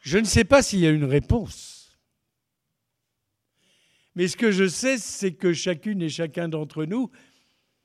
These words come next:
est appelé à la découvrir au quotidien,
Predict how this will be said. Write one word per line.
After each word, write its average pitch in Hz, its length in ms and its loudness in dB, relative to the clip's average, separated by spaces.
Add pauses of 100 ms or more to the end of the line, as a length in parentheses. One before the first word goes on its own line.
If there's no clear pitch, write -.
(800)
est 170 260 -2
appelé 185 920 4 (560)
à 151 120 -4
la 156 160 0
découvrir 156 720 -6
au 151 80 -6
quotidien, 139 720 -12